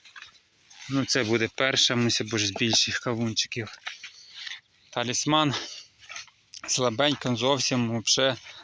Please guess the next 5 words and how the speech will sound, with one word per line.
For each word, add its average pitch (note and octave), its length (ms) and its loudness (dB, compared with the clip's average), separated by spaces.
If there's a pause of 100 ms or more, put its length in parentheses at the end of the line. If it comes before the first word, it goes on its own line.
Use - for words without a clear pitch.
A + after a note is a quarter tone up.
(120)
зав'язався. A#2 800 2
Плодів, A#2 580 0 (1700)
плодів A#2+ 500 2
таких A#2+ 440 -2
немає. A2 600 2